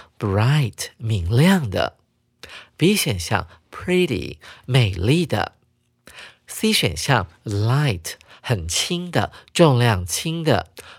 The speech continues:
D 选项 glad，很开心的，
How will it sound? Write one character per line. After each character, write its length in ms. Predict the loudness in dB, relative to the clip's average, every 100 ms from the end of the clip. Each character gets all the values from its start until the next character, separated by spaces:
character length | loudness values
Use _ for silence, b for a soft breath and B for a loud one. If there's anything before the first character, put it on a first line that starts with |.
| _
D 160 | 4 6
选 240 | 6 0
项 240 | 0 -2 B B B
glad， 560 | 0 2 4 4 0 -4 -10 -16 B B -6
很 160 | -4
开 260 | 0 0 0
心 300 | 0 -4 0
的， 180 | 0